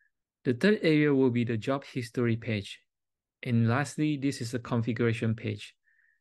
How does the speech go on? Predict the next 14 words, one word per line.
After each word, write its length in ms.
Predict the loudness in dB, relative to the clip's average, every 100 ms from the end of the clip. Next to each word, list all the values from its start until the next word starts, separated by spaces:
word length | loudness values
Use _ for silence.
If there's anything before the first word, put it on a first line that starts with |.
| _ _ _ _ _ _ _ -6
And 160 | -2
there's 280 | 0 0 -2
a 40 | -6
sections 540 | -4 -4 -2 -4 -4
in 200 | -4 -2
the 100 | -2
configuration 640 | -2 -4 -2 -4 -2 -4
page 300 | -2 -4 -4
that 100 | -4
is 200 | -4 -2
relevant 520 | -2 0 0 0 -2 0
to 160 | -2
this 240 | 0 -4 0
demo. 420 | 0 2 0